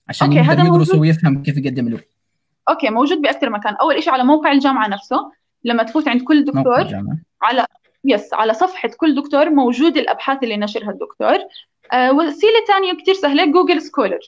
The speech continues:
Speaker 2: بس فوت جوجل Scholar، اكتب اسم دكتورك، بيطلع لك كل أبحاثه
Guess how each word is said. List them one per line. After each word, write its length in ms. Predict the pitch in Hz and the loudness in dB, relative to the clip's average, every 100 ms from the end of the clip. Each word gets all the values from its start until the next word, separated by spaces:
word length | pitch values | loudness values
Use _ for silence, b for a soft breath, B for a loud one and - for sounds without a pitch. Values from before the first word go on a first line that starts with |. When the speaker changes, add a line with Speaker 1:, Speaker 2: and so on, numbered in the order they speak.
| _ | _
Speaker 2:
بس 360 | 269 294 294 - - | -2 -2 -2 -12 -6
فوت 200 | 202 - - | -6 -8 -6
جوجل 360 | 226 330 294 | -2 0 0
Scholar، 380 | 277 - 220 330 415 - _ | -2 -2 0 0 -2 -10 _
اكتب 280 | - - 294 | -6 -4 -6
اسم 220 | - 269 | 0 0
دكتورك، 380 | 262 - 262 349 349 | 0 -2 0 -2 -4
بيطلع 220 | - 311 | -4 -2
لك 120 | 269 247 - | -2 -4 -6
كل 240 | 339 320 | -6 -4
أبحاثه 440 | - - 294 302 | -6 -2 -2 -2